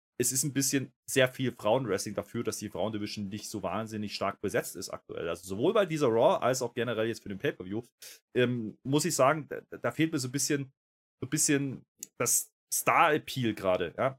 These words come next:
äh, was man da hatte. Da, da sind eben die ganz großen Dinger nicht drin. Becky gerade nicht in der Card und dann hast du Ronda, Ronda, Nati und Carmella. Das ist alles nicht so, dass ich sage, das muss man jetzt unbedingt gesehen haben auf dieser Welt. Ähm, bin gespannt, ob man das wirklich am Ende so macht und wenn ja, äh, wie man da rauskommen möchte.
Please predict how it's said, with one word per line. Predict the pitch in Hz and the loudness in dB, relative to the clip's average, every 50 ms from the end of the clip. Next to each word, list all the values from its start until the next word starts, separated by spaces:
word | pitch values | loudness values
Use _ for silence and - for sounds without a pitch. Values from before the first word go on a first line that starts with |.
| _ - | _ -6
äh, | 110 101 | -4 -2
was | 107 - - | -2 -4 -4
man | 107 95 | -4 -4
da | 92 85 | -4 -2
hatte. | 90 95 - 82 95 - | -4 -4 -6 -6 -6 -2
Da, | 110 107 - - | -2 -2 -2 0
da | - 117 | -2 -2
sind | - 160 160 - | -2 -2 -4 -2
eben | 120 131 120 | -2 -2 -2
die | 120 | 0
ganz | 110 107 123 123 | 2 0 0 0
großen | - 120 120 113 120 107 | -2 -4 -4 -4 -4 -6
Dinger | 120 120 117 | -4 -4 -4
nicht | 113 110 - - | -4 -6 -6 -4
drin. | 135 160 170 135 | -2 -2 -2 0
Becky | - 104 - 139 127 | -2 -2 -2 -2 -4
gerade | - 110 107 120 | -2 -2 -2 -2
nicht | 110 110 | -6 -8
in | 113 | -8
der | 107 | -8
Card | - - 101 101 110 - | -6 -4 -2 -2 -2 -4
und | - 104 | -4 -6
dann | 104 101 | -4 -4
hast | 117 117 - | -4 -4 -2
du | 113 | -2
Ronda, | 101 104 117 107 98 - _ - | -4 -2 -2 -2 -4 -4 _ -8
Ronda, | 95 113 107 | -8 -8 -6
Nati | 98 98 - - - 110 104 - | -8 -8 -8 -8 -8 -10 -10 -10
und | - 104 - | -12 -14 -12
Carmella. | - 101 98 98 113 117 98 - | -10 -8 -6 -4 -4 -4 -4 -4
Das | - 104 - - | -6 -8 -8 -4
ist | - - - | -2 -2 -2
alles | - 113 127 - - 143 - - | -2 -6 -10 -8 -10 -10 -10 -10
nicht | 131 131 131 - | -10 -10 -8 -8
so, | - 123 - | -8 -8 -8
dass | - - - | -10 -10 -10
ich | 131 - | -10 -12
sage, | 113 113 120 - - | -10 -10 -10 -8 -10
das | 120 - | -10 -8
muss | 131 135 143 139 | -8 -8 -8 -8
man | 147 127 127 | -10 -10 -8
jetzt | 131 127 131 - | -8 -8 -10 -10
unbedingt | - 143 151 151 147 - - 135 139 135 _ _ - | -8 -8 -8 -8 -8 -8 -8 -8 -10 -10 _ _ -6
gesehen | 139 - 139 143 160 156 131 | -4 0 2 2 2 0 -2
haben | 101 82 87 90 95 95 | -4 -4 -4 -4 -4 -6
auf | 87 - - | -10 -10 -10
dieser | - 104 98 101 | -10 -8 -6 -4
Welt. | 92 101 120 127 _ _ _ _ _ _ _ _ _ _ - | -2 -2 -4 -4 _ _ _ _ _ _ _ _ _ _ 2
Ähm, | 117 117 113 113 95 - | 4 4 4 4 2 -4
bin | - 143 147 | -4 -2 -2
gespannt, | 143 131 - 117 120 135 123 | -2 -2 -2 -2 -2 -2 -2
ob | 113 - - | -6 -4 -2
man | 113 | -2
das | 113 104 - | -2 -2 -4
wirklich | 127 131 123 - | -6 -6 -6 -6
am | - | -6
Ende | 85 113 117 107 | -6 -6 -6 -6
so | 98 113 113 123 | -4 -4 -4 -2
macht | 123 113 110 - 98 | -2 -4 -4 -4 -6
und | 104 101 | -6 -6
wenn | 101 104 | -4 -2
ja, | 95 101 98 107 123 127 127 - _ | 2 2 4 4 4 2 0 -2 _
äh, | - 110 107 104 107 | -4 -2 -2 -2 -2
wie | 110 107 | -6 -6
man | 104 98 | -4 -2
da | 95 98 107 | 0 2 2
rauskommen | 107 101 110 123 - - - 92 87 | 2 2 0 -2 -2 -4 -10 -8 -6
möchte. | 90 92 - - 110 - | -6 -8 -6 -8 -10 -10